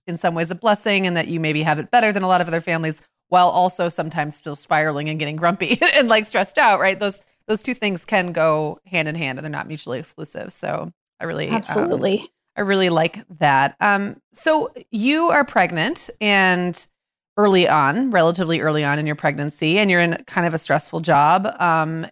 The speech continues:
Speaker 1: and so things look different for you than they do for maybe other moms. So what do you wish other moms understood about,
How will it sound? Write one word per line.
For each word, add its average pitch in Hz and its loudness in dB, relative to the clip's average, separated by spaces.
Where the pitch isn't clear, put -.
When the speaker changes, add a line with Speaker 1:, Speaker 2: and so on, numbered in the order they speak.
Speaker 1:
and 202 -6
so 247 0
things 311 -4
look 214 0
different 160 -2
for 208 4
you 190 4
than 170 0
they 170 4
do 165 0
for 156 2
maybe 160 -2
other 156 2
moms. 151 0
So 247 0
what 240 0
do 339 0
you 403 4
wish 214 0
other 185 2
moms 165 0
understood 160 -4
about, 151 2